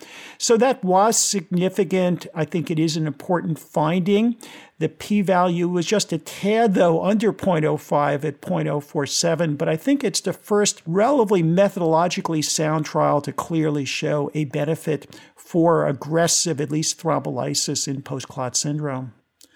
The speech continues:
I think first clinical assessment of the patient with respect to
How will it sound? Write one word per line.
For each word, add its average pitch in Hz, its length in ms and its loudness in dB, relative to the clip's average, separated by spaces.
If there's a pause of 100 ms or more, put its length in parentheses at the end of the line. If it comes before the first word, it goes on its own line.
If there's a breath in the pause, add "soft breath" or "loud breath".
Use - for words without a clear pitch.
(920 loud breath)
I 240 80 6
think 247 220 2
first 190 320 2
clinical 196 360 2
assessment - 560 2
of 131 100 -4
the 139 80 -4
patient 214 840 0
with 160 220 -4
respect - 600 0
to 156 480 0